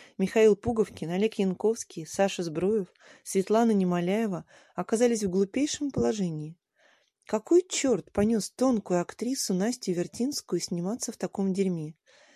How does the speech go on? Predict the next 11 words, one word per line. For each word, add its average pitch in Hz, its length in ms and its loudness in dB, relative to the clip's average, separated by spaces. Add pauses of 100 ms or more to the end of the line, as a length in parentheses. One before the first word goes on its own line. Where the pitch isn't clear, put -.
(400)
Единственный, 202 760 2
кто 220 200 2
вовремя 208 440 2
понял, 202 540 0 (340)
что - 200 -4
это 190 140 0
полная 190 460 0
фигня, 196 460 -2 (380)
был 277 220 2
Армен 196 380 0
Джигарханян. 175 800 -6